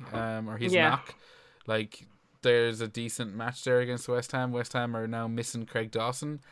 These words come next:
Speaker 1: and will have played again in Europe. So
Speaker 2: That's right.
Speaker 1: Arsenal will have the heads up, tails up since, uh, since the weekend. It looks like they've taken, you know, control of that fourth spot. It's theirs to,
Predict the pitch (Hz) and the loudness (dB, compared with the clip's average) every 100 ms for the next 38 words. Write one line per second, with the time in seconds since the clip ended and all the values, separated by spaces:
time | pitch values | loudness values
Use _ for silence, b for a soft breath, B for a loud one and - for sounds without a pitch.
0 | b - 120 160 135 120 110 - 107 104 | b -4 -2 0 0 0 0 0 -2 -2
1 | 104 104 101 - 104 101 101 104 113 131 | -4 -4 -6 -8 -8 -8 -6 -6 -6 -8
2 | - b b b b - - 113 107 104 | -16 b b b b -12 2 4 4 2
3 | - 117 117 127 117 113 107 107 _ _ | 6 6 6 2 -2 -2 -4 -8 _ _
4 | _ _ 127 135 123 113 110 107 110 120 | _ _ -18 -4 0 2 2 0 4 2
5 | 117 117 110 - b b b b b - | 6 4 2 -8 b b b b b -12
6 | - 131 127 127 - - - 120 113 - | 6 6 8 4 2 -10 -4 -2 -2 -2
7 | 113 110 107 107 107 104 113 - 107 110 | -2 0 -4 -4 -6 -8 -10 -8 -8 -6
8 | - 151 143 143 131 - 113 113 117 107 | -2 0 0 -2 -4 -4 -2 -2 -2 -2
9 | 110 107 - 107 - 107 107 104 b b | -4 -6 -4 -6 -4 -8 -8 -10 b b
10 | b b b 110 110 101 110 - 120 113 | b b b -6 -6 -4 -6 0 2 4
11 | 110 110 104 - 104 104 - 120 110 - | 4 2 -2 -4 -4 -4 2 4 4 -2
12 | - 113 113 - - - 110 110 107 - | -2 0 0 -4 -8 -4 -2 -4 -6 -6
13 | 107 107 107 104 | -6 -4 -6 -8